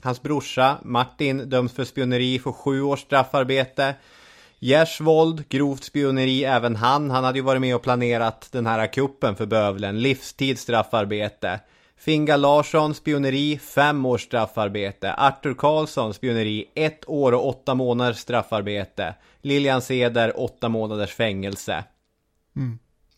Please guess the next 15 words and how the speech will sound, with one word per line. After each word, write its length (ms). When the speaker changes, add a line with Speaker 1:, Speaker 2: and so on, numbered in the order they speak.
Speaker 1:
Vissa 320
av 40
de 80
här 80
domarna 540
kommer 380
justeras. 960
Finga 380
Larsson 680
frias 380
i 60
hovrätten 760
men 100
fälls 460
sen 400